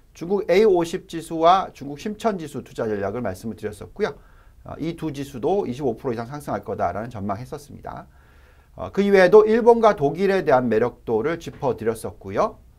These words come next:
어, 그리고 업종으로 놓고 보면 미국은 아이티와 바이오 업종에 투자 필수라고 말씀드렸고, 중국은 태양광 업종 관련돼서 말씀을 드렸었습니다.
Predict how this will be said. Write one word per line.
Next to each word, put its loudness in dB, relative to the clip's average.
어, -16
그리고 -2
업종으로 4
놓고 -2
보면 2
미국은 4
아이티와 2
바이오 4
업종에 2
투자 -4
필수라고 -8
말씀드렸고, -6
중국은 -2
태양광 0
업종 -4
관련돼서 -10
말씀을 -10
드렸었습니다. -12